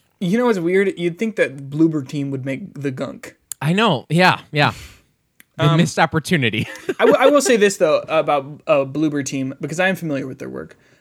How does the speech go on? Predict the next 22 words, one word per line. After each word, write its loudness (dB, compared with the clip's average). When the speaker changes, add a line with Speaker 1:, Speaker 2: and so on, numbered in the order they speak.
Speaker 1:
Um, -2
did -2
you -4
play, 0
uh, -2
Layers -2
of -8
Fear -4
or -2
the, -6
uh, -6
Blair -4
Witch? -6
Speaker 2:
Uh, 0
I, -4
I, -4
I -2
have -6
them, -8
uh, -2
in -4
multiple -2